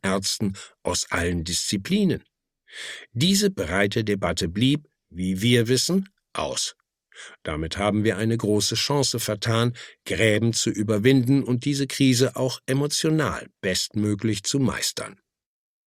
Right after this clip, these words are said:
So stark und verfassungspatriotisch die Leitlinien des Ethikrates im März zweitausendzwanzig auch waren, umso irritierender schien die Positionierung des Gremiums unter Dabrocks Nachfolgerin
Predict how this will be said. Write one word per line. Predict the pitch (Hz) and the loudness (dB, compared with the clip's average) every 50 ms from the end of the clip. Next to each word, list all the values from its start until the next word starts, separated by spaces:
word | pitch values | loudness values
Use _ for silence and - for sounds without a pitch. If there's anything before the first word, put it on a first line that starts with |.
| _ _ _ _ _ _ _ _ _ _ _ _ _ | _ _ _ _ _ _ _ _ _ _ _ _ _
So | - 117 127 160 160 | 0 2 4 4 4
stark | - - - 135 127 147 175 190 - - | 4 2 2 4 4 4 2 0 -4 -6
und | - 92 87 - | -6 -6 -6 -4
verfassungspatriotisch | - - 78 78 - - 110 113 - - 117 113 95 - - - 98 95 95 - 101 107 107 117 120 117 98 117 107 - - - | -4 -6 -4 -4 -2 0 0 0 2 2 0 0 0 -2 -4 -4 -6 -6 -4 -2 0 4 4 6 4 4 4 2 0 0 -2 -4
die | 95 | -4
Leitlinien | 80 85 92 104 107 107 101 110 113 117 117 117 113 117 110 104 | -4 -2 0 2 2 2 2 2 4 4 6 6 4 4 4 2
des | 98 92 - - - | 0 0 -2 -4 -2
Ethikrates | - 131 127 123 - 110 101 - 95 104 104 98 98 110 107 - - - | 0 0 0 2 0 -2 -2 0 2 2 2 2 2 0 0 0 -2 -4
im | 87 87 87 | -4 -4 -2
März | 92 98 101 101 101 - - | 0 0 0 0 -2 -2 -4
zweitausendzwanzig | - - 85 80 80 - - 90 95 95 98 98 - - 123 123 120 110 - 127 120 - - | -4 -4 -4 -4 -4 -4 -4 -4 -4 -4 -4 -4 -2 2 2 2 2 2 0 -2 -2 -2 0
auch | 139 135 - - | 0 0 0 0
waren, | 156 160 151 143 139 117 120 117 107 - - - - - _ _ - | 0 2 2 4 4 4 4 4 2 0 -6 -18 -18 -20 _ _ 2
umso | 160 160 170 151 160 165 - - | 4 6 6 6 4 2 2 2
irritierender | 147 143 139 147 151 147 - - 208 214 196 180 170 143 143 139 | 2 2 2 2 0 0 0 0 2 2 2 2 2 2 0 0
schien | - - - 143 131 127 123 | 0 0 0 2 2 2 2
die | 135 127 | 0 0
Positionierung | 123 - 120 113 120 120 113 - - 107 113 139 170 175 143 131 123 120 | 0 0 0 0 0 0 0 0 0 2 2 4 4 4 2 2 2 0
des | - 127 - - - | 0 0 0 -2 0
Gremiums | - 113 117 117 110 110 113 110 110 117 127 131 - - | 2 4 6 6 6 6 6 4 6 4 4 4 2 0
unter | - - 117 127 123 123 127 131 | -2 0 0 0 0 0 -2 -2
Dabrocks | 143 - - 95 87 85 85 - - 110 101 - - - - | -2 -2 0 0 0 0 -2 -2 -2 -4 -2 -2 -4 -2 -2
Nachfolgerin | 107 98 87 80 - - - 92 90 98 101 104 98 113 120 117 110 | 0 0 -2 -2 -4 -2 -2 0 0 2 2 2 4 4 4 2 2